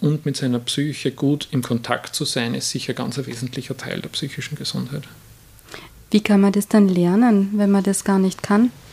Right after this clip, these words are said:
Speaker 1: Mit dem Körper, in der Psyche in
Speaker 2: Mhm.
Speaker 1: Kontakt zu sein?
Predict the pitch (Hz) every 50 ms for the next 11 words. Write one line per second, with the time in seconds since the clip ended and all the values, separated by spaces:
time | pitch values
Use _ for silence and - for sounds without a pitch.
0 | - - - - - - - - - - - - - - - - - - - -
1 | - - - - - - - - 135 123 - - 131 127 117 - 139 151 151 -
2 | 156 156 135 131 131 151 151 - - - - 165 147 - 135 131 202 190 - 190
3 | 165 - - - - 117 - 113 104 123 151